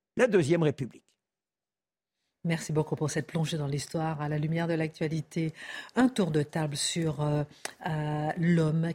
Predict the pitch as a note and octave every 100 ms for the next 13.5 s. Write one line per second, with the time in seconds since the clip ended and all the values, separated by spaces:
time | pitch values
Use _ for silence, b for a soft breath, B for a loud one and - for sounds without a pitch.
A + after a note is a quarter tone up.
0 | - F3+ D#3+ D3+ D3+ D#3 - E3 E3 D#3
1 | D3 E3 D3+ D#3 D#3 D#3 E3 E3 D3+ D#3
2 | D#3 D#3+ E3 - E3 D3+ D3 E3+ D#3+ D3+
3 | - - E3 E3 E3 D#3+ F3+ E3+ D#3+ -
4 | E3+ D3 F3 G3 F#3 F3+ F3+ F#3+ C#4 G#3+
5 | D3 B B B E3 D#3 E3 - - F3+
6 | D#3+ - F#3+ A3+ F#3 - D#3 E3 F3+ B
7 | B - D3 D3 G3 A#3 G3+ D#3 D#3 E3+
8 | D3+ D#3+ D#3 E3+ E3 D3+ D3+ D#3 D3+ D3+
9 | D#3+ D#3 E3+ D#3+ F3 E3 D#3+ D#3 F3 F#3+
10 | G#3+ G#3+ G3+ F3 E3 B B - E3+ E3
11 | - A#3 - G3+ - A3 G3 F3 D#3 D#3+
12 | - E3+ E3+ E3 - D#3+ - - E3 D3+
13 | G#3 - D4+ A3